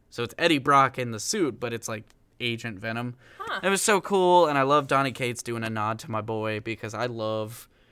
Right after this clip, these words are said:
Speaker 1: like, that's my favorite Venom by far. Um,
Speaker 2: And I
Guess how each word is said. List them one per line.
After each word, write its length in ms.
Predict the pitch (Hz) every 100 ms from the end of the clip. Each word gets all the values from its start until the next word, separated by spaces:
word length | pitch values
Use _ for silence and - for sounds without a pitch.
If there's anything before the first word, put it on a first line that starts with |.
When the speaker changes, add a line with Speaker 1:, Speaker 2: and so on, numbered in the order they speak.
| -
Speaker 1:
like, 140 | - 110
that's 160 | 123
my 100 | 123
favorite 460 | 104 110 104 104 104
Venom 460 | 107 104 107 104 104 _ -
by 140 | 110
far. 320 | - 110 107 - - - - _ -
Um, 600 | 147 139 135 127 120 117
Speaker 2:
And 100 | 381
I 120 | 587